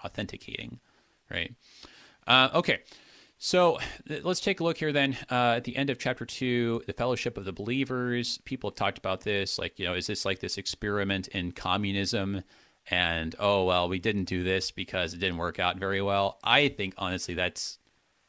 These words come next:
that I, I honestly think that's a terrible <laughs> interpretation. And I know there's a lot of really smart and, like, more, uh, w-,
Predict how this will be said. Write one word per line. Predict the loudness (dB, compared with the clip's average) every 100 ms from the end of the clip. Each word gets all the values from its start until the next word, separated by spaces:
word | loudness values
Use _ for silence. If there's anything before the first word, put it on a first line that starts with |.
| _ _ _ _ _
that | 0 2 4
I, | 4
I | 4 2
honestly | 4 2 0 -2
think | -2 -2
that's | -4
a | -4
terrible | -2 2 2 4 2
<laughs> |
interpretation. | 0 -4 -2 0 2 2 2 0 -4 -4 -8 -8 -10 -6 -6 0
And | 2 2 2
I |
know | 6 6
there's | 6 2
a | 6
lot | 6
of | 6 2
really | 4 4
smart | 4 0 2 2 2
and, | -4 0
like, | 0 -2 -8 -20 -20 -20 _ _
more, | 0 4 4 4 -2 _ -4
uh, | 0 2 0 -4 _ _
w-, | -4 -2